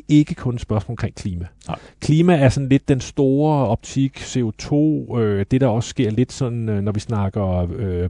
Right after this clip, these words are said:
Speaker 1: øh, Paris-aftaler, Kyoto
Speaker 2: Ja.
Speaker 1: og
Speaker 2: Men det er
Speaker 1: Cop seksogtyve.
Speaker 2: bæredygtighed i,
Speaker 1: Det er bæredygtighed, det er natur, det er
Speaker 2: Mm.
Speaker 1: miljø,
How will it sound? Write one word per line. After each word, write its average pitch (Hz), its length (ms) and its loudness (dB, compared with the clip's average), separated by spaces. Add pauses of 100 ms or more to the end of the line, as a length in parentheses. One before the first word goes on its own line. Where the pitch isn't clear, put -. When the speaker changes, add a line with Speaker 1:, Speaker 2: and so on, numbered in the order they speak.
Speaker 1:
øh, 90 200 -6
Paris-aftaler, 117 1000 -2
Kyoto 113 800 -2
Speaker 2:
Ja. 87 80 -2
Speaker 1:
og 87 80 -2
Speaker 2:
Men 101 100 -2
det 104 60 2
er - 40 0
Speaker 1:
Cop 113 140 6
seksogtyve. 117 460 6
Speaker 2:
bæredygtighed 92 160 4 (340)
i, 80 40 -8
Speaker 1:
Det 92 120 2
er 85 40 -6
bæredygtighed, 180 520 6 (300)
det 151 60 4
er 147 40 6
natur, 160 580 0 (180)
det 160 60 4
er 151 40 6
Speaker 2:
Mm. 143 60 4
Speaker 1:
miljø, 139 400 6